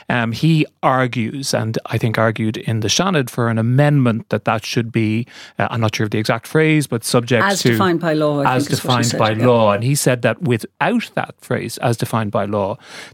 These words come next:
Speaker 1: the definition would be entirely left to the courts. Now, there was a letter the, the next day, I think, from Conor O'Mahony, who's a,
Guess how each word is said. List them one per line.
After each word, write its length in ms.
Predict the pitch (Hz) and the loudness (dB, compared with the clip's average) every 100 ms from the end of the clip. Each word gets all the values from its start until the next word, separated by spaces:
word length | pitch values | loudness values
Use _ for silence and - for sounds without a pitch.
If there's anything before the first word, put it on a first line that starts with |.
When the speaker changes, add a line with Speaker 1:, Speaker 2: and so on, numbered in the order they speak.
| - | -2
Speaker 1:
the 100 | 127 | 0
definition 640 | 156 143 143 123 - 120 | 2 0 0 0 0 0
would 160 | 113 113 | 0 2
be 280 | 117 107 - | 2 0 0
entirely 580 | 120 - 117 110 104 | -2 -2 0 0 -2
left 300 | 107 107 - | -4 -6 -6
to 100 | - | -6
the 80 | 101 | -8
courts. 560 | - - 139 - - - | -6 -2 -2 -2 -4 0
Now, 140 | 135 | 2
there 80 | 139 | 4
was 180 | 147 147 | 2 0
a 60 | |
letter 400 | 127 131 135 147 | -2 -2 -2 -4
the, 280 | 143 120 113 - | -4 -4 -4 -6
the 80 | - | -6
next 200 | 120 - | -6 -2
day, 180 | 123 135 | 0 2
I 80 | 139 | 0
think, 220 | - 160 | -2 -4
from 100 | 135 | -6
Conor 260 | 127 123 120 | -4 -4 -2
O'Mahony, 420 | 127 127 170 170 | -2 0 2 2
who's 160 | 131 | 4
a, 160 | 127 107 | 2 0